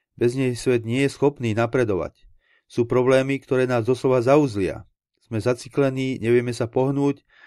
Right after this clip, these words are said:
lebo nikto z nás nie je schopný a ochotný ustúpiť. Riešením je láska agape. Kde sa táto láska berie a ako sa jej človek stáva schopným? Ako sme si už povedali, vertikálne rameno je podmienkou pre horizontálne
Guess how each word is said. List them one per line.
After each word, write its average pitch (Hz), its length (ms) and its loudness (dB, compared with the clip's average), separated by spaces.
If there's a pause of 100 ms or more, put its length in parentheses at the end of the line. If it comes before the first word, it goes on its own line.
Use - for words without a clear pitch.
(280)
lebo 113 160 0
nikto 143 320 0
z 120 80 -8
nás 123 240 0
nie 120 160 -2
je 117 60 -6
schopný 135 400 -2
a 117 80 4
ochotný 123 340 -2
ustúpiť. 135 640 -4 (400)
Riešením 131 640 0
je 110 160 0
láska 104 400 0
agape. 104 600 -4 (680)
Kde 127 160 -4
sa 185 140 2
táto 151 260 2
láska 120 320 2
berie 117 400 2
a 104 140 0
ako 117 100 -6
sa 120 220 0
jej 117 80 0
človek 123 260 -2
stáva 120 240 2
schopným? 117 480 -2 (640)
Ako 117 240 -4
sme 127 160 -6
si 120 80 -2
už - 160 -4
povedali, 123 560 2
vertikálne 139 640 0
rameno 120 400 0
je 101 80 0
podmienkou 120 480 -2
pre 110 160 0
horizontálne 113 720 -2